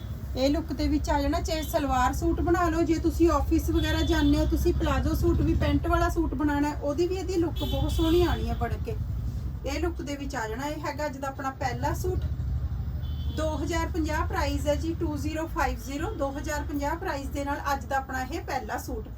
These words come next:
ਇਹਦੇ ਵਿੱਚ ਹੁਣ ਤੁਹਾਨੂੰ ਕਲਰ ਆਪਸ਼ਨ ਦਿਖਾਵਾਂਗੇ, ਬੜੇ ਸੋਹਣੇ ਸੋਹਣੇ ਰੰਗ ਹੈ ਆਪਣੇ ਕੋਲ ਇਹਦੇ ਵਿੱਚ। ਬੜਾ ਪਿਆਰਾ ਜਿਹਾ ਰੰਗ ਹੈ, ਨਾ ਤਾਂ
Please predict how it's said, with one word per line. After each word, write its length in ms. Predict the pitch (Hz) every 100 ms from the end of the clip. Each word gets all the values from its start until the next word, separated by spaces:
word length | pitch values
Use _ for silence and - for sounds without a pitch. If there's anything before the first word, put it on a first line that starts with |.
| - - -
ਇਹਦੇ 240 | 285 294
ਵਿੱਚ 180 | 370 381
ਹੁਣ 180 | 370 370
ਤੁਹਾਨੂੰ 260 | 339 349 330
ਕਲਰ 260 | 330 294 302
ਆਪਸ਼ਨ 380 | 311 - 330 311
ਦਿਖਾਵਾਂਗੇ, 540 | 349 320 262 302 - -
ਬੜੇ 120 | 330 -
ਸੋਹਣੇ 240 | 320 330
ਸੋਹਣੇ 300 | - 392 370 359
ਰੰਗ 240 | 294 262
ਹੈ 60 | 294
ਆਪਣੇ 260 | - 285
ਕੋਲ 200 | 285 285
ਇਹਦੇ 200 | 277 302
ਵਿੱਚ। 260 | 349 330 415 427 - - - - - - - - - - - - - - - - - - - - - - - - - - -
ਬੜਾ 160 | 277 320 -
ਪਿਆਰਾ 400 | 370 302 285 302
ਜਿਹਾ 180 | 320 349
ਰੰਗ 280 | 302 269 269
ਹੈ, 80 | 359 - - - - - - - - - - - - - - - - - - - - - - - - - - - - - - - - - - - - - -
ਨਾ 180 | 269 294
ਤਾਂ 180 | 320 359